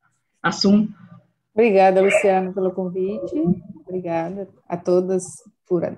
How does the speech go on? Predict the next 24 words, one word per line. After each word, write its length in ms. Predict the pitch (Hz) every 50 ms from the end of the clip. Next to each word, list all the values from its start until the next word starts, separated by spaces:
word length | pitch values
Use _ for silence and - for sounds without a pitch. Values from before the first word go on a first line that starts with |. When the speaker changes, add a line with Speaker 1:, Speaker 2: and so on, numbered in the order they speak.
| - _
Speaker 2:
terem 200 | - 180 180 180
aceito 420 | 180 180 - 185 175 170 175 -
o 360 | 175 170 165 165 - - 180 175
convite 400 | 180 185 175 180 185 - - 170
de 420 | 170 170 165 165 165 160 160 - _ _ _ _ _ _ _ -
palestrar 720 | 175 170 170 180 170 - - 170 160 160 165 165 165 165
nessa 260 | 165 165 170 170 - 180
sessão 320 | 175 185 180 - 175 175
de 120 | 175 175
geometria. 680 | 160 170 170 165 160 151 156 - 170 185 208 233 277 320 311 _ _ _ _ _ _ _ _ _ _ _ _
Como 140 | - 196 196
a 40 | 190
Luciana 280 | 196 190 233 214 208
falou, 220 | 196 - 208 196 196
a 40 | 190
gente 200 | 190 185 175 -
tá 140 | - 185 180
no 100 | 180 180
YouTube, 480 | 180 175 170 175 - 208 226 233 262
então 460 | 247 233 220 208 - 226 220 220 220 214
depois 600 | 214 214 214 226 226 220 226 226 220 - - - - -
de 100 | 214 208
cada 560 | - - 208 202 202 196 196 190 190 185 180
palestra, 920 | 180 196 190 185 185 185 190 214 226 226 - - - 196 185 175 180 175